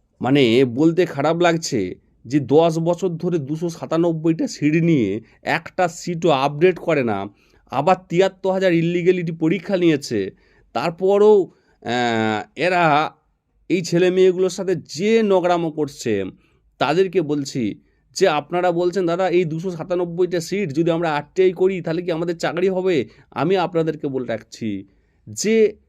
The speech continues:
চাকরি হবে কি না হবে, সেটা কোর্ট বিচার করবে।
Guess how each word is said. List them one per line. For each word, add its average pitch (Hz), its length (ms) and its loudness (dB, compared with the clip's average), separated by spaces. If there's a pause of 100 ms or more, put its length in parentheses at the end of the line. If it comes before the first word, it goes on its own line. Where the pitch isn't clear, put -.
(160)
চাকরি 175 480 0
হবে 165 480 2
কি 190 220 -8
না 185 200 0
হবে, 190 280 0
সেটা 190 280 -4 (440)
কোর্ট 214 300 4
বিচার 175 280 0
করবে। 107 500 -2